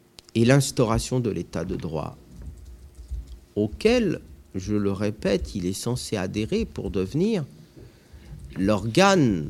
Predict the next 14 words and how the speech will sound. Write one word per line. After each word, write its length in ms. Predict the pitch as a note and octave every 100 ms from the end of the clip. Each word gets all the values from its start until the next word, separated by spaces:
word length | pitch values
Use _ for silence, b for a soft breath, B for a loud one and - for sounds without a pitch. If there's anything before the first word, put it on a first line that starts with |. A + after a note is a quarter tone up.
| - -
d'un 280 | - G#2+ G#2
tout 520 | - C#3 F#3+ F#3+ A2 - - - -
politique, 580 | G2 F#2 - B2 - - - - - _ _ _ - - - b b b b b b b b -
ne 300 | A2+ C3+ F3
peut 560 | F3 - F3 D3 G2 - - - - - -
se 320 | - - B2
réaliser 880 | A2 A2 F#2 F2+ A2 B2 G#3 C#4 - -
que 120 | C#3
dès 280 | B2 D#3 F#3
lors 340 | F3 D3 -
que 120 | -
donc 480 | G2 F#2 B2 G2+ -
le 100 | F2
citoyen 760 | - - D#2 F2+ F2+ B2 A#3+